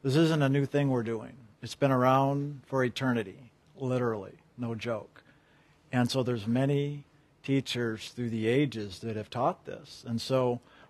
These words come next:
we'll often, uh, read from those books or recommend them as a way just to kinda tap into that unfolding, living, loving presence as it has existed through the ages. And poetry is one way it's been expressed in a, in a big way.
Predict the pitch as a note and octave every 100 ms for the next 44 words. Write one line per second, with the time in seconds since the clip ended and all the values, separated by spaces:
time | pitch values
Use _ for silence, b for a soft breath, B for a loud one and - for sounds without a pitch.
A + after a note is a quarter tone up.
0 | - C#3 C#3 C#3 D3 C#3 B2+ - C#3 B2+
1 | A#2 B2+ C3 C3+ - _ _ C3 B2+ A2+
2 | A2+ C3+ C3+ - B2+ B2+ A#2 B2 C#3+ C3+
3 | A#2+ A2+ A#2 b b b - A2+ B2 B2
4 | B2 A2 B2 - - A#2+ A#2+ - - C#3
5 | C3+ - C#3 D3 - C3+ C3+ - _ _
6 | _ _ _ _ _ C#3 B2 A#2+ G#2+ -
7 | C3 B2+ B2+ B2 B2 A#2 - C3 B2 B2
8 | B2 A#2+ A#2 G#2 B2 B2+ A#2+ A#2 A#2 A2
9 | A2+ A2+ A#2+ G#2 G#2+ G#2 C3 - B2+ A#2
10 | A#2 A#2 C3+ D3 A#2 G#2 A2 A2 _ b
11 | b b _ - D#3 E3+ - B2+ A#2 A2+
12 | - B2+ A#2+ B2 B2 A2+ - A2+ A2 -
13 | - C3 C3 - A#2 A2 - B2 A2+ G2+
14 | G#2+ A#2 -